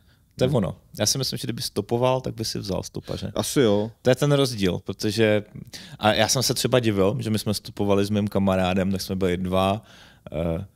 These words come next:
Speaker 1: vysoký kluci. Jeden celý v černém. Já jsem tenkrát
Speaker 2: <laughs>
Speaker 1: chodil prostě,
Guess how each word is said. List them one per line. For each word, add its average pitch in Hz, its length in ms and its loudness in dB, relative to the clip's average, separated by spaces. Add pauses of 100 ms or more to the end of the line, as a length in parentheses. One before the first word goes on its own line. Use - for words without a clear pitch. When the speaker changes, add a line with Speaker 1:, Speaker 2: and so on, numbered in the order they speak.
(200)
Speaker 1:
vysoký 110 480 -2
kluci. - 500 -4
Jeden 101 260 2
celý 127 220 4
v 135 40 0
černém. 95 480 0
Já - 60 -4
jsem 92 180 -2
tenkrát 95 340 2
Speaker 2:
<laughs> - 20 -2
Speaker 1:
chodil 85 320 -2
prostě, - 340 -10